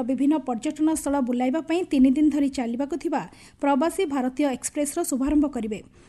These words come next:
ଅପରାହ୍ନରେ ରେଳମନ୍ତ୍ରୀ ଅଶ୍ୱିନୀ ବୈଷ୍ଣବ ପ୍ରବାସୀ ଭାରତୀୟମାନଙ୍କ ସହ ବିକଶିତ ଭାରତ ଦୁଇ ହଜାର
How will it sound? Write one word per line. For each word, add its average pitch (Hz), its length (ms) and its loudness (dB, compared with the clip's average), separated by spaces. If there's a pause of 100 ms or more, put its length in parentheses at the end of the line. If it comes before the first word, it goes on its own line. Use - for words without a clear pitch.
(120)
ଅପରାହ୍ନରେ 359 600 2
ରେଳମନ୍ତ୍ରୀ 277 480 2
ଅଶ୍ୱିନୀ 269 440 2
ବୈଷ୍ଣବ 254 400 -2
ପ୍ରବାସୀ 254 340 -4 (120)
ଭାରତୀୟମାନଙ୍କ 311 580 -2 (120)
ସହ 320 120 -4 (520)
ବିକଶିତ 339 500 -2 (180)
ଭାରତ 254 280 -6 (160)
ଦୁଇ 254 160 0
ହଜାର 277 280 -4